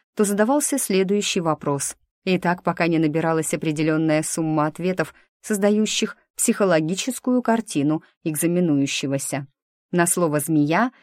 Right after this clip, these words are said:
Генри, не задумываясь, ответил «яд». У самбиста был ответ «хвост», у другого претендента «сестра». На этом экзамене не существовало понятия «лучший» или «первый», что вызывало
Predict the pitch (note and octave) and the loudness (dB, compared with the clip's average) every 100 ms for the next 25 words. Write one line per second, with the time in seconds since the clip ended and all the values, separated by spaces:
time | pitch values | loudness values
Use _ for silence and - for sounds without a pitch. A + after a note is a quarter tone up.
0 | _ - D#3+ A3+ D4 D#4 D4 B3+ A#3+ A#3 | _ -8 0 4 6 8 6 6 4 6
1 | B3 B3 B3 B3 G#3+ G3+ G3+ G#3 G#3 G3+ | 6 6 2 2 0 0 0 2 0 -2
2 | F#3+ G3 G3+ E3 B2+ - - _ _ _ | -2 -2 0 0 -2 -8 -20 _ _ _
3 | F3 - D3+ D3+ A3 - D4+ F3 G#3+ A#3 | 0 2 2 0 0 0 0 2 2 0
4 | D3 D3+ F3+ _ _ - F#3+ F#3+ C#3+ C#3 | 0 0 0 _ _ -2 0 0 -2 -4
5 | - - _ - F#3 F3 E3+ F3 D#3+ D#3+ | -10 -18 _ -4 0 2 0 0 0 -2
6 | D#3 E3 E3 D#3+ D3 D3 C#3+ _ - - | -2 -2 0 0 0 -2 -4 _ -10 -6
7 | E3+ - C#3 A#2+ A#2+ _ _ _ _ _ | -4 -4 -4 -4 -6 _ _ _ _ _
8 | - F3+ E3+ E3 E3 D#3 F#3 G3 D#3+ D3 | 0 2 4 2 0 0 0 2 0 0
9 | - _ _ G3 F#3+ G#3 - A3 A3 G#3+ | -4 _ _ -2 0 -2 -4 -2 -2 0
10 | D#3+ D3 C#3+ D#3+ D#3 D3+ - D3+ D#3 G#3+ | 2 0 0 0 0 -2 -2 -2 -2 -4
11 | - B3+ B3+ _ D#3 D#3+ C3 E3 G3 G#3+ | -2 -2 -2 _ 0 0 0 -2 0 2
12 | A#3 A#3 _ - - - F#3+ E3+ E3+ E3+ | 0 -2 _ -20 -12 -4 -2 0 0 0
13 | E3+ D#3+ | 0 0